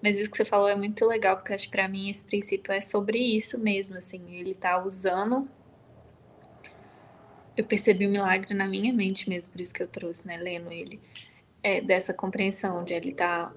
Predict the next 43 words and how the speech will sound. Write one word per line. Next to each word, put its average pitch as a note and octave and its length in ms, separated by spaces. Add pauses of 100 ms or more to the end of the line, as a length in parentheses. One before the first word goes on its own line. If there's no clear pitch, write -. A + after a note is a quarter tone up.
usando, G3+ 720 (160)
é, F#3 260
o F3 40
que - 180
parece F#3 520
ser F#3 220
o F3+ 60
que - 140
a F#3 40
gente F3+ 280
acredita, F#3+ 640
né, G#3 160
de G3 160
pessoas, F#3 680
mudanças, F3+ 640
situações, F#3 800
tipo, - 240
o - 20
mundo, F#3+ 480 (1200)
é, - 460 (220)
pra, - 240 (220)
ele A3+ 220
amplia A#3+ 580
isso B3+ 280
e A#3+ 40
fala, G#3+ 260
"Ó, F#3+ 160 (140)
tem, G#3 220
vai B3 180
ter G#3+ 320
<laughs> A3 160
resultados B3 540
que D4 120
você C4 160
nem G#3+ 240
consegue C4+ 600
ver." F#3 400 (300)
Então, G#3+ 120
tipo, G#3+ 160
ele G#3 140
já A3 180
te A#3+ 160
amplia B3 640